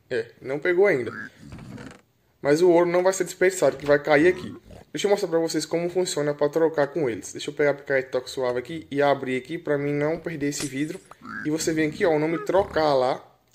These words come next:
Aí ele pega o ouro na mão, fica olhando e depois ele dropa um item aleatório. Tem uma lista, né, de itens que ele dropa. Tem de Enderpeel aqui, ó. Inclusive dropou até o Enderpeel. É, não pegou ainda.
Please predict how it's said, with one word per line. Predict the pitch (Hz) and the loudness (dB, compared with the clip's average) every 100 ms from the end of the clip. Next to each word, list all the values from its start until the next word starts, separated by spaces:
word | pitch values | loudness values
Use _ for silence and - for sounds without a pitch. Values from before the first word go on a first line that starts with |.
| - | -2
Aí | 135 | 0
ele | 147 | 2
pega | 156 175 | 2 4
o | 190 | 6
ouro | 170 | 4
na | 160 156 | 4 0
mão, | 131 143 | 0 -2
fica | 151 170 180 | -4 0 4
olhando | 156 139 160 | 6 4 2
e | |
depois | 160 160 160 165 | -2 -4 -4 -2
ele | 175 | -2
dropa | 151 151 151 | 0 0 0
um | 170 | -2
item | 147 151 160 | 0 0 0
aleatório. | 156 160 165 143 135 147 180 - - 120 170 - - - | 2 4 2 4 4 2 -2 -14 -14 -12 -12 -14 -10 -2
Tem | |
uma | 165 202 | 4 4
lista, | 165 156 - | 4 2 0
né, | 147 160 | -2 0
de | |
itens | 151 151 151 147 | -2 -4 -6 -4
que | 151 | -2
ele | 175 | -2
dropa. | - 117 - 180 - - - - _ | 0 0 0 -8 -14 -18 -18 -20 _
Tem | - 151 156 147 139 | -2 0 0 -2 0
de | 156 | 0
Enderpeel | 156 165 - 156 | 2 -2 -4 -4
aqui, | 170 160 | -2 -2
ó. | 120 - | -2 -4
Inclusive | - 143 147 151 | -10 -6 -2 -2
dropou | 151 156 160 | -2 -2 0
até | 156 156 | 0 0
o | |
Enderpeel. | 170 165 - 143 - - _ _ _ _ _ _ - 82 87 80 78 73 - _ _ _ _ | -2 -4 -6 -8 -8 -14 _ _ _ _ _ _ -20 -14 -12 -12 -14 -16 -20 _ _ _ _
É, | 123 120 - | -10 -10 -10
não | 123 | -8
pegou | 127 160 151 | -2 0 2
ainda. | 160 120 | 0 -2